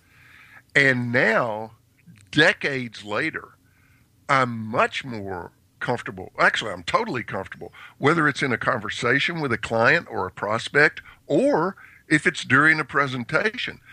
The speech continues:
I'm totally comfortable with saying, "Whoa, wait a second. You just said something and I'm not familiar with that." Or, "What does that mean?" Or, "Explain that to me. I've never heard that concept before."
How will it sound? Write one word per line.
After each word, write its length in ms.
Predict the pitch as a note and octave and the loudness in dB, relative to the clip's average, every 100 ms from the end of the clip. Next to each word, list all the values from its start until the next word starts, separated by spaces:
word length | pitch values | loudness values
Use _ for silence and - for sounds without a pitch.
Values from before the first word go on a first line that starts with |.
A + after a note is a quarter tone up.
| - _ - | -20 _ 0
I'm 180 | G#3 A#3 | 0 2
totally 300 | G#3 G#3+ F3+ | -4 -2 -2
comfortable 440 | E3+ D#3 - D3 | -2 -4 -4 -8
with 160 | C3+ B2+ | -8 -4
saying, 400 | - C#3+ C3 A#2 | 2 4 4 -2
"Whoa, 200 | D3 F#3 | 2 4
wait 200 | D#3 F3 | 4 2
a 40 | D3+ | 2
second. 360 | - B2+ - - - - - _ | 4 4 2 -8 -16 -20 -20 _
You 140 | C#3+ F3 | -4 0
just 240 | F3+ - | 0 2
said 220 | E3+ C#3 | 2 2
something 340 | E3 C#3 D3+ B2 | 0 -2 -2 -4
and 140 | B2+ | -2
I'm 120 | C3 | -2
not 140 | C3+ - | -2 -4
familiar 320 | B2 B2 B2 | -2 0 0
with 120 | G#2+ | -2
that." 220 | F#2+ F#2+ - | -2 -4 0
Or, 120 | C3+ | 0
"What 220 | - G3+ | 4 4
does 160 | G#3+ C#3+ | 4 4
that 220 | D3 C3 | 2 2
mean?" 440 | B2 C3 A2+ E2 - - - | 0 -2 -2 -8 -18 -18 -6
Or, 140 | E3 | -4
"Explain 500 | F#3 - - G#3 G#3 | -2 -2 4 4 6
that 180 | D#3+ - | 2 0
to 100 | D3+ | -4
me. 180 | B2+ G#2+ | 0 2
I've 140 | C3+ | 0
never 200 | E3 D#3+ | 0 -2
heard 200 | D3+ F3 C#3 | 0 0 0
that 180 | G#2+ | -2
concept 480 | B2 G#2+ G2+ A2+ A2 | -2 -2 -2 -4 -4
before." 480 | G#2+ - G#2+ - | -8 -12 -14 -16